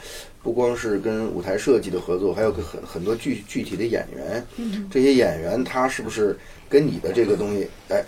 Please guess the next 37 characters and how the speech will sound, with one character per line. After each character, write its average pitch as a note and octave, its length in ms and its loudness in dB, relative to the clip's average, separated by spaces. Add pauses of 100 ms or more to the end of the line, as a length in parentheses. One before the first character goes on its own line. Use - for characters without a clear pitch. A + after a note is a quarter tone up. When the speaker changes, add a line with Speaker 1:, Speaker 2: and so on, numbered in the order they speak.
(220)
Speaker 1:
达 - 160 0
到 G2+ 120 0
一 G2+ 80 0
种 F2 80 -4
默 G#2 240 2
契？ G2 240 -2
所 C3+ 100 12
以 E3 60 8
为 D#3+ 120 8
什 C#3 60 6
么 D3 140 6
说 D3+ 140 8
有 G#2 120 8
一 G2+ 40 2
个 B2 60 0
剧 C3+ 180 -2
团， A#2+ 460 4
或 C3+ 120 6
者 A2 80 8
说 B2 160 4
有 G#2+ 180 2
一 G2+ 100 0
波 D3+ 380 4
人， A#2 360 4 (520)
像 B2 100 2
穆 D3 80 6
宁 C#3 160 6
辉 D3 140 10
过 C#3+ 160 8
去， B2 160 2
他 C#3 140 4
们 F3+ 80 2
都 F3 140 2
是 F3 100 2
一 C#3+ 80 -2
波 D#3+ 360 2
人。 F2 140 2